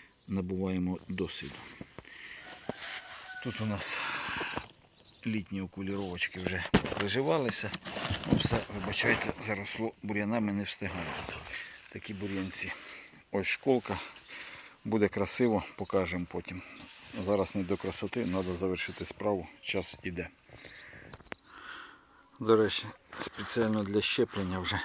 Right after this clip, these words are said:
так як на колінах лазити, ось придбав собі ось такі наколінники.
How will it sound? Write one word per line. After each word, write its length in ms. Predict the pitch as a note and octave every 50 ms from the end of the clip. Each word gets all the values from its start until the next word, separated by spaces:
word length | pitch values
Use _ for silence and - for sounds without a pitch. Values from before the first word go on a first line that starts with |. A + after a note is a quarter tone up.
| - - - - - - - - -
так 180 | - F#2+ -
як 160 | G#2 F#2 E2
на 60 | G#2 F#2+
колінах 560 | - - A2 G#2+ A2 A2 G#2 G2 F#2 - -
лазити, 460 | A2 A2+ A#2 G#2 G2+ F#2+ - - - - - - - -
ось 220 | G#2+ G2 - -
придбав 480 | - - - G2+ G2+ G2+ G#2 A2+ G2+ -
собі 260 | - A2 G2 A2 G#2+
ось 180 | G#2+ G#2+ - -
такі 200 | G2+ - - G#2+
наколінники. 680 | G#2 G2+ - - G#2+ G#2 G#2 G2 F#2+ F2 D#2+ - -